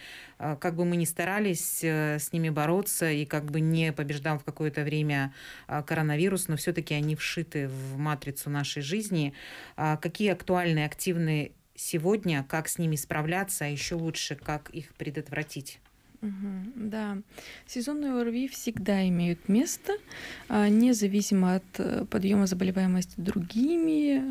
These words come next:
Speaker 2: э, заболеваниями, которые распространены на сегодняшний день, это коронавирус, все равно, независимо от этого, встречаются, а, гр-, вирусы группы орви. А, на них мы тоже сегодня остановимся, но я бы сегодня хотела рассказать о, м, также о инфекционном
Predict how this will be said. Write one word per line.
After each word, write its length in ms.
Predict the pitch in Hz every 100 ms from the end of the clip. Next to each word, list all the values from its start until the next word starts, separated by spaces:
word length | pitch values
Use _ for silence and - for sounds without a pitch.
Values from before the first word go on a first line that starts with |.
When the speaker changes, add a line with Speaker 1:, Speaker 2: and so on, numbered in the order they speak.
| 262
Speaker 2:
э, 160 | 254 226
заболеваниями, 640 | 220 220 220 226 226 220
которые 320 | 220 214 208
распространены 580 | 202 - 196 208 202 202
на 120 | 196
сегодняшний 460 | 185 185 185 - 185
день, 180 | 180 175
это 100 | 190
коронавирус, 560 | 180 175 175 254 339
все 200 | - -
равно, 280 | 175 175 247 - - - - - -
независимо 480 | 196 185 185 196 185
от 100 | 190
этого, 340 | 185 175 175 170 - - -
встречаются, 880 | - - 185 - 180 175 - 175 170 -
а, 560 | 202 180 175 - - 196
гр-, 180 | 190 -
вирусы 460 | 185 185 185 180
группы 340 | 185 190 - -
орви. 560 | - 185 190 196 330 - - - - - - -
А, 300 | 190 185 180
на 120 | 202
них 200 | 226 226
мы 100 | 208
тоже 240 | 202 196 185
сегодня 340 | - 185 180
остановимся, 480 | 185 - 359 381 -
но 80 | 226
я 120 | 226
бы 120 | 220
сегодня 340 | 220 202 202 196
хотела 320 | 185 190 185
рассказать 600 | 180 - 180 175 165 - -
о, 280 | 180 170
м, 440 | 165 180 - - 220
также 340 | 196 170 170
о 60 | 180
инфекционном 520 | 165 - - 185